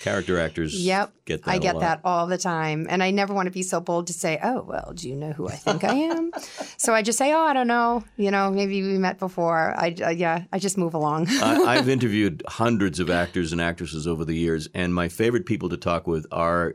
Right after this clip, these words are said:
Speaker 1: indeed character actors who don't have the front name billing, the superstar billing, but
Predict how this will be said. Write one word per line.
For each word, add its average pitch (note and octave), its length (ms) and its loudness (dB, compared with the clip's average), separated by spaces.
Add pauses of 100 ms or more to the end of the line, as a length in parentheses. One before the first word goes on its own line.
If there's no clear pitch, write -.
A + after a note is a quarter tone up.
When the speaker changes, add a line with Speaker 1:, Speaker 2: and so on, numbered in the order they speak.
Speaker 1:
indeed E2+ 460 -4
character F2+ 640 -2
actors D2+ 380 -4
who F#2+ 80 -2
don't A#2 300 2
have G#2 280 2 (400)
the F#2 100 -2
front - 440 -2
name F2+ 500 0
billing, E2+ 400 0
the D#2 80 -2
superstar E2+ 520 -2
billing, D#2+ 280 -2
but D#2+ 160 -4